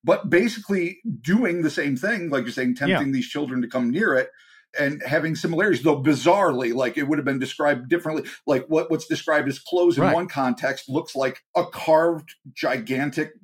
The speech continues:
Speaker 1: marionette with wooden parts,
Speaker 2: Yeah.
Speaker 1: or at least what a child perceives to
Speaker 2: Yeah.
Speaker 1: be wooden parts, and an immobile face. It's fascinating when you look at it in a,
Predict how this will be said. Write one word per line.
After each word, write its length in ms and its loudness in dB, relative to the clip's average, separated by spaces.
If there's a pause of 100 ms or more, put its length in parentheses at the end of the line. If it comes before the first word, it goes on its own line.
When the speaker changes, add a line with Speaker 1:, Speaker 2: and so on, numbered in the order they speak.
(180)
Speaker 1:
marionette 840 2
with 140 -2 (120)
wooden 400 0
parts, 180 2
Speaker 2:
Yeah. 180 6
Speaker 1:
or 40 -2
at 80 -4
least 200 -4
what 100 -2
a 40 -2
child 340 0
perceives 420 -8
to 60 -18
Speaker 2:
Yeah. 140 4
Speaker 1:
be 60 0
wooden 160 -2
parts, 380 -4 (380)
and 140 0
an 100 -2
immobile 400 0
face. 440 -2
It's 160 -4
fascinating 720 0
when 120 0
you 100 2 (140)
look 260 0
at 140 2
it 140 -2
in 100 -2
a, 180 0